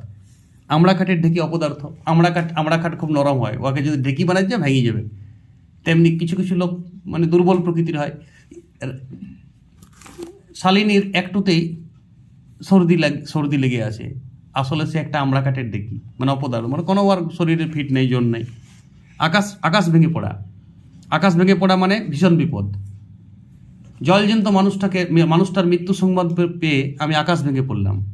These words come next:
এরকম, ঠিক আছে? আলালের ঘরের দুলাল মানে অতি আদরে পোষা পুত্র, আদ-, আলালের ঘরের দুলাল, ছেলেটিকে বেশি আস্কারা দিয়ে, দিয়ে, দিয়ে, দিয়ে আজকে ছেলেটি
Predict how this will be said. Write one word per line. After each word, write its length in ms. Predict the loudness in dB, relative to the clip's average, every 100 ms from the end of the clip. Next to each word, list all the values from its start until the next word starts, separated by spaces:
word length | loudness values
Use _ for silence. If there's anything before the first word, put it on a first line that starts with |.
| -6
এরকম, 260 | -4 -4 -6 -8 -8 -2
ঠিক 100 | -2
আছে? 160 | -4 -12 -20 -20 -20 -20 -20 -20 -20 -20 -20 -20 -20 -20 -20 -2
আলালের 400 | 4 6 6 6
ঘরের 240 | 4 2 2
দুলাল 220 | 4 2 2
মানে 200 | 2 2 2
অতি 200 | 0 2
আদরে 280 | 2 2 0
পোষা 240 | -2 -2
পুত্র, 300 | -2 -6 -8 -12 -12 -20 -20 -20 -20 _ _ -20 _ _ _ -20 -10
আদ-, 260 | -2 -2 0
আলালের 380 | 2 4 4 2
ঘরের 260 | 2 2 2
দুলাল, 260 | 0 -2 -4 -12 -18 -20 _ -20 -20 -20 -6
ছেলেটিকে 440 | 2 2 4 0
বেশি 260 | 0 0 2
আস্কারা 400 | 0 2 0 2
দিয়ে, 220 | 2 2
দিয়ে, 240 | 2 2 2
দিয়ে, 200 | 2 2
দিয়ে 300 | 0 -2 -2
আজকে 320 | -2 -2 -4 -4
ছেলেটি 340 | -2 -2